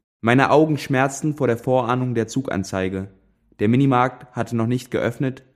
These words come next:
ich knöpfte die Jacke zu, und wieder kam mir trotz all der Menschen, die so unterschiedlich an mir vorbeiliefen, diese Frage: Wie kalt würde es da draußen werden?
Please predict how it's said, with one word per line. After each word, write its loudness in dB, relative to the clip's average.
ich -8
knöpfte -4
die -4
Jacke 0
zu, -2
und -2
wieder 2
kam -2
mir 0
trotz -6
all 0
der 0
Menschen, -4
die -4
so 0
unterschiedlich -2
an -4
mir 0
vorbeiliefen, -2
diese -4
Frage: -4
Wie -6
kalt -2
würde 2
es -4
da -4
draußen -2
werden? -2